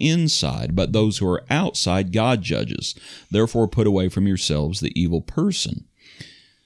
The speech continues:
Down in, in chapter six, talking about suing the brethren, he says, verse two, "Do you not know that the saints will judge the world?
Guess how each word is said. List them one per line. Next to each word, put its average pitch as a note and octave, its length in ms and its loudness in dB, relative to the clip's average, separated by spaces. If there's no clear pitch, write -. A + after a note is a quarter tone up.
Down A#2+ 340 4
in, G2+ 340 4
in G2 200 2
chapter A2 440 0
six, - 840 0
talking A2 380 0
about G2 260 0
suing G#2 440 2
the F#2 80 2
brethren, F2+ 640 0
he - 60 -10
says, G#2 240 2
verse G#2 300 0
two, B2+ 180 4
"Do G2+ 140 0
you B2 120 4
not B2 220 2
know G#2+ 220 4
that G2 180 -2
the F2 80 0
saints A2 560 0
will E2 160 2
judge F2 460 -2
the E2+ 100 0
world? E2+ 480 0